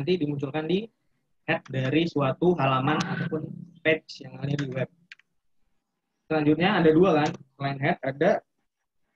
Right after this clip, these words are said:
body. Tag body sama tinggal bu-, apa nih? Lebih kecil, body, tutup, buka lagi, kasih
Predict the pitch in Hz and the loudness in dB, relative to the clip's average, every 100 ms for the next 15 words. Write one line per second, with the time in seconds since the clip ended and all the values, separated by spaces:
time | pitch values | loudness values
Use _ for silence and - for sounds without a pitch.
0 | _ _ _ _ _ _ _ _ _ _ | _ _ _ _ _ _ _ _ _ _
1 | 143 147 156 156 _ _ _ _ _ _ | 0 6 6 4 _ _ _ _ _ _
2 | _ _ _ - 143 143 143 190 170 151 | _ _ _ -10 -6 -2 2 2 2 0
3 | 175 185 - _ _ _ _ - 147 143 | 0 -4 -8 _ _ _ _ -10 -6 0
4 | 143 139 147 143 _ _ _ _ - 151 | 0 0 -2 -4 _ _ _ _ -12 -6
5 | 220 240 _ _ _ _ _ _ 147 143 | -6 -6 _ _ _ _ _ _ -8 0
6 | 151 151 156 156 190 233 247 _ _ _ | 2 2 0 2 4 4 2 _ _ _
7 | _ _ _ _ _ _ 139 139 139 151 | _ _ _ _ _ _ -12 -8 -4 2
8 | 185 202 _ _ _ _ _ _ _ - | 2 0 _ _ _ _ _ _ _ -12
9 | 143 156 - _ _ _ _ _ _ _ | -6 -6 -6 _ _ _ _ _ _ _
10 | _ _ - 135 143 139 135 139 160 190 | _ _ -20 -8 -2 -2 -2 0 2 2
11 | 208 - 135 135 143 139 | 0 -8 -12 -6 -4 -4